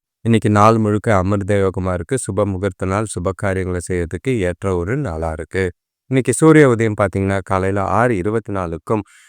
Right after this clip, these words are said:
சூரியன் மறைவு மாலை ஆறு பதினெட்டுக்கும் இருக்கு. நல்ல நேரம் எடுத்துக்கிட்டிங்கன்னா, காலையில ஏழு முப்பது முதல் எட்டு முப்பது வரை இருக்கு. மாலை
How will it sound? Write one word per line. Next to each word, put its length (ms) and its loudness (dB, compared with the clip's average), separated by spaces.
சூரியன் 400 4
மறைவு 420 0
மாலை 360 0
ஆறு 300 2
பதினெட்டுக்கும் 680 -2
இருக்கு. 320 0
நல்ல 260 4
நேரம் 340 0
எடுத்துக்கிட்டிங்கன்னா, 640 -4
காலையில 460 0
ஏழு 280 2
முப்பது 380 -4
முதல் 320 -4
எட்டு 300 -4
முப்பது 340 -6
வரை 240 -4
இருக்கு. 280 -2
மாலை 380 4